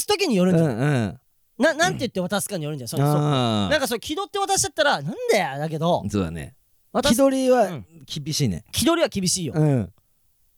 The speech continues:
Speaker 1: えー、え、なにさん。
Speaker 2: うん。
Speaker 1: あ、これ、この間言ってたプレゼント。
Speaker 2: あー。なに、え、なに、なに？
Speaker 1: いや、これ開けてみてください。開けてみてください。
Speaker 2: あれ？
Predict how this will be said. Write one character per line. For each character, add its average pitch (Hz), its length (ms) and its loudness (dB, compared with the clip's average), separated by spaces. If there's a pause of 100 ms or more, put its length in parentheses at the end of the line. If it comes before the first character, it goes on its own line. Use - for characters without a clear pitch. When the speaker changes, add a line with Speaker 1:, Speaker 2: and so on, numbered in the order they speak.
(760)
Speaker 1:
え 139 680 0 (460)
ー、 294 40 0
え、 320 40 4
な 349 160 2
に 339 60 -2
さ 233 160 2
ん。 110 120 -8 (880)
Speaker 2:
う 202 40 6 (360)
ん。 - 60 -8 (180)
Speaker 1:
あ、 277 160 -2
こ 349 120 -4
れ、 330 60 -2
こ 320 120 -4
の 349 60 -2
間 349 80 -2
言 349 80 -4
っ - 20 -6
て 294 100 -12
た 254 80 2
プ 175 100 -6
レ 233 80 0
ゼ 190 80 -4
ン - 20 0
ト。 294 60 4
Speaker 2:
あ 320 540 6
ー。 107 40 -10 (200)
な 277 120 2
に、 226 100 -2
え、 226 160 0
な 240 120 2
に、 165 100 2
な 160 80 -2
に？ - 60 -8 (160)
Speaker 1:
い 196 40 2
や、 208 80 4
こ 196 80 0
れ 165 60 4
開 180 60 -2
け 247 80 -2
て 240 60 -6
み 240 80 -8
て 214 60 -2
く 160 40 -4
だ 143 80 -6
さ 113 80 -10
い。 - 20 -10
開 143 80 -12
け 180 60 -4
て 170 80 -6
み 156 60 -8
て 120 80 -12
く 92 40 -14
だ 87 60 -16
さ - 100 -20
い。 - 20 -20 (1120)
Speaker 2:
あ 196 120 6
れ？ 403 80 8